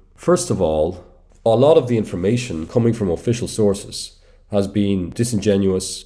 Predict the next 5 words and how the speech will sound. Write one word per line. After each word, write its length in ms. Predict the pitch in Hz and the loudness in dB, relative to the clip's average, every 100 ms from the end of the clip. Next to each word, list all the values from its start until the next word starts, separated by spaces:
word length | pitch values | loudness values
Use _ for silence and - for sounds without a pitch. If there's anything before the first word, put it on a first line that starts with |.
| - | 0
incomplete, 840 | 123 123 95 - 95 92 90 - - _ _ _ _ _ _ _ _ _ _ | 0 2 -2 -2 -4 -2 -4 -12 -20 _ _ _ _ _ _ _ _ _ _
and 540 | 87 92 92 90 80 - | -2 0 0 -2 -6 0
generally, 720 | 117 120 95 90 90 78 - | 4 4 4 2 -2 -6 -6
uh, 240 | 76 78 | -4 -2
deceptive. 800 | 76 98 - 107 - - - - | -4 -6 -2 -2 -2 -10 -14 -20